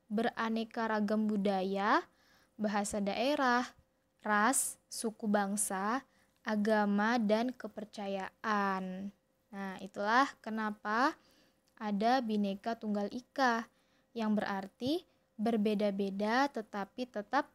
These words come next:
satu. Walaupun beraneka ragam budaya, Indonesia tetap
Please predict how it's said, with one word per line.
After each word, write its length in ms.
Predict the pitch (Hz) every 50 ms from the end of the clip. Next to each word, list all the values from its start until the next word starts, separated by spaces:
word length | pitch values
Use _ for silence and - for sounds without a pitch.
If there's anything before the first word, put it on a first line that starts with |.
| _ _ _ _ _
satu. 880 | - - - - 214 202 196 190 - _ _ - - 190 185 180 175 190 - _ _ _ _ - - _ _
Walaupun 880 | - 220 208 196 190 196 196 196 190 196 - - 269 285 302 311 294 254
beraneka 640 | 240 - 220 220 214 214 214 208 - - 277 285 277
ragam 480 | 254 226 208 202 196 202 208 208 208
budaya, 880 | 208 202 208 190 214 220 247 277 277 240 208 190 190 196 208 233 277 - - _ _ _ _ _ _ _ _ _
Indonesia 720 | - 226 214 214 214 208 202 196 196 190 - - 247 247
tetap 400 | - 202 202 - - 294 320 -